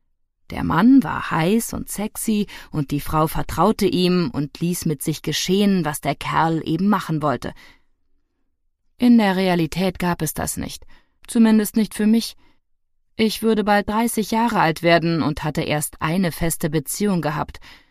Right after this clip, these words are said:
Allerdings wollte er warten bis zur Ehe, denn er war der Sohn des Reverends unserer örtlichen Gemeinde gewesen.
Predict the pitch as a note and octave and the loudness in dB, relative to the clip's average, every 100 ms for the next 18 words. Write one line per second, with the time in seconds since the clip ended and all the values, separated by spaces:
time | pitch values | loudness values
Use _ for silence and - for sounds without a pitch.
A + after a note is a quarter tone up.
0 | _ _ _ B3+ B3 A#3 A3+ A3 - G3+ | _ _ _ 2 4 4 4 2 2 0
1 | F#3+ G3 F3+ E3 D#3+ F3+ - E3 D3+ - | 2 0 0 0 0 0 0 0 0 -4
2 | - D#3 - F3+ F3+ D3 - - - C#3+ | -2 -2 0 2 2 2 -4 -16 -6 -2
3 | C#3 D3 C#3+ D3 C#3 D#3 F3 D3 - D3+ | 0 -2 -2 -2 0 0 0 -2 -2 -2
4 | E3 F3 D#3 D#3 - D#3+ D3+ D3+ A#2 D#3+ | 2 2 2 0 -2 -2 -2 -2 0 -2
5 | D#3+ D#3+ D#3+ D#3 D#3 E3 F3 D#3 D3+ C#3+ | -4 -4 -2 0 0 0 0 -2 -2 -2
6 | C#3 - | 0 -2